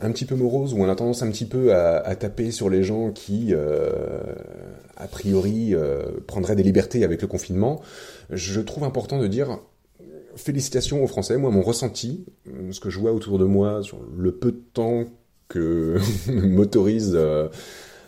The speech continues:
euh, la crise sanitaire à sortir, je, je ne suis pas véritablement témoin d'abus, ou on va dire c'est une immense minorité.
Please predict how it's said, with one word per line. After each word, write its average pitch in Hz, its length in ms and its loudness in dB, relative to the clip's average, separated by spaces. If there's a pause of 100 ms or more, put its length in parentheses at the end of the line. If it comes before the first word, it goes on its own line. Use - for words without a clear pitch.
(240)
euh, - 320 -8
la 92 140 -4
crise 98 160 -6
sanitaire 95 340 -2
à 92 60 0
sortir, 110 640 -2
je, 82 600 -2 (240)
je 80 160 -12
ne 85 60 -8
suis - 160 -10
pas 107 140 -2
véritablement 98 680 0
témoin 101 480 0
d'abus, 95 560 0
ou 87 80 -4
on 80 120 -4
va 78 140 -10
dire 98 180 -4
c'est - 260 -10
une 78 580 -6
immense 107 500 0
minorité. 85 560 -2